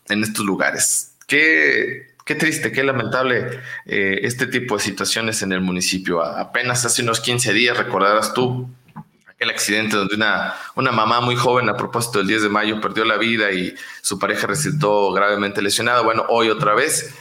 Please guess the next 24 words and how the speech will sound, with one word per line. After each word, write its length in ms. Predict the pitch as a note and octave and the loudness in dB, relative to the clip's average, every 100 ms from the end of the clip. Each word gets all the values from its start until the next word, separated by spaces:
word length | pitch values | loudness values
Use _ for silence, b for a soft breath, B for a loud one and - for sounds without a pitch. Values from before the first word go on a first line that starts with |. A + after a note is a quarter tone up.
| B B | B B
tenemos 300 | G#2+ G#2 A#2 | -6 -4 -4
que 100 | - | -4
informarles 640 | G#2+ G#2 G#2+ A#2+ A#2+ A#2 - | -2 -2 2 2 2 0 0
que 120 | F#2 | -2
la 120 | F2 | -2
noche 280 | F#2+ G2+ G2+ | -2 -2 -2
de 60 | G2 | -2
este 160 | - | 0
domingo, 640 | A2+ B2+ D3 C#3+ D#3 D#3+ b b _ | 0 2 0 0 -2 -4 b b _
eh, 400 | E2+ F#2 F2 E2+ | -4 -2 -2 -4
un 160 | A2 A2 | -4 -4
accidente 440 | G#2+ G#2 G#2 G#2+ | -2 0 0 2
de 80 | G#2+ | 4
moto 520 | A2+ A#2 A2+ A2+ - | 4 2 2 0 -2
cobró 240 | G#2 G2 | 0 4
la 120 | G#2 G#2 | 4 4
vida 220 | G#2 G#2 | 4 4
de 100 | G2+ | 2
un 60 | |
joven 340 | G2+ G#2 G2+ F#2+ | 0 0 0 -2
de 100 | F#2 | -2
veintiún 360 | F2 - G2+ F#2 | -4 -6 -4 -2
años 300 | F#2 F#2 E2+ | -2 -2 -4
aquí 420 | - F#2 F2+ | -8 -8 -8